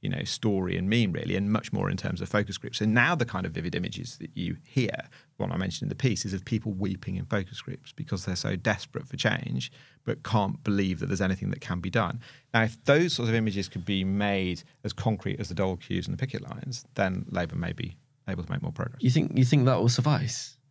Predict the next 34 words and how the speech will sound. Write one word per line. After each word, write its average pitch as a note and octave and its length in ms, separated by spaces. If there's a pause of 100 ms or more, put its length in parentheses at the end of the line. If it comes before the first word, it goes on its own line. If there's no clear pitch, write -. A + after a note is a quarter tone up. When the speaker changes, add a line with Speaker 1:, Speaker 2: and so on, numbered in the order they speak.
(160)
Speaker 1:
No, A#3+ 120
I B2 160
don't C#3 80
think A2 100
it's - 140
on G#2 240
its - 160
own, C3 440
but A2 360 (160)
I B2 80
think B2 260
just A#2 160
to A#2+ 100
answer A2+ 260
that G2+ 140
specific - 420 (180)
Speaker 2:
Yeah. B2 160
Speaker 1:
issue. - 240 (320)
But E3+ 100
no, A3 80
I G#2+ 140
mean, B2+ 100
on C3 80
your A#2 140
broader C#3 340
point F2+ 280
that G2 120
insecurity G2+ 720
is F#2 100
a A2+ 60
sort - 160
of, F#2+ 100
you G#2+ 80
know, F2+ 120